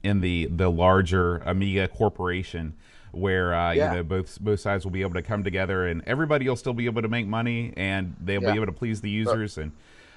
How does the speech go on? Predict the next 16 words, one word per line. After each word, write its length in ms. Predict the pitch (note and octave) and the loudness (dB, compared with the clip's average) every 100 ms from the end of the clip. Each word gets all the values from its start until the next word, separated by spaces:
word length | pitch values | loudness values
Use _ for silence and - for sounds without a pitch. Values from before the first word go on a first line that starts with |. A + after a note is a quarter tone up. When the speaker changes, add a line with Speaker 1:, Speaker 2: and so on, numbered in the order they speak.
| - - - - | -20 -20 -12 -4
Speaker 2:
well, 120 | G2 | -2
Speaker 1:
and 100 | A2 | 0
Speaker 2:
the 60 | |
main 240 | C3+ D3 C#3+ | -2 -2 -4
thing 240 | A2+ G2+ | -6 -4
is 300 | G2+ A#2 A#2+ | -2 -4 -4
that 200 | A2 F#2 | -4 -2
there's 220 | G#2 G2+ | -2 -4
hardware 560 | - B2 B2 G2+ F#2+ F2 | 0 2 2 0 0 0
out 180 | F2 - | 0 0
there, 300 | F#2 G2+ G#2+ - - | 0 0 -2 -14 -10
and 240 | G#2+ G2+ | -8 -6
there's 160 | G2+ - | -8 -8
people 380 | A2+ G2+ G#2+ | -8 -6 -6
buying 340 | F#2 A2 A2+ A2 | -2 -2 -2 -4
things, 480 | F#2 E2+ E2 - | -6 -10 -10 -16